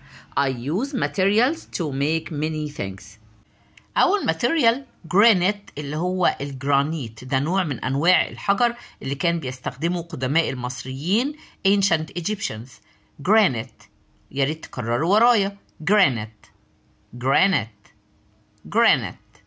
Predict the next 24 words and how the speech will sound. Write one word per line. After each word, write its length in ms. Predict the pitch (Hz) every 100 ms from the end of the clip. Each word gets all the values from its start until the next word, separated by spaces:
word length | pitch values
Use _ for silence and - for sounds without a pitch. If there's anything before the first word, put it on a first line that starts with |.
| _ _ _ _ _ _ _ - 170
granite. 640 | 240 190 117 104 - - _ _ _ - _ _ _ -
The 120 | 180
temple 640 | 180 233 262 220 196 190 196 - _ _ -
is 180 | 214 190
made 380 | 160 156 160 180
of 240 | 180 175
granite. 580 | 233 330 185 117 - - - - - - 202
المعبد 720 | 214 147 110 123 175 196 170
مصنوع 540 | 131 - 156 170 175
من 320 | 143 135 143
حجر 460 | 135 - 156 165 156 143
الجرانيت. 800 | 131 135 139 131 139 107 - - - _ _ _ _ _ _ -
The 120 | 131 131
temple 380 | 143 135 147 220 - -
is 160 | 147 131
made 460 | 135 147 151 151 - -
of 300 | 139 139 135 - _ 160 160
granite. 420 | 196 127 98 - - _ _ _ _ 202
Is 200 | 226 160
made 320 | 151 185 160 -
of 300 | 185 254 349
يعني 220 | 170 147
مصنوع 360 | 139 - 180
من، 160 | 165 269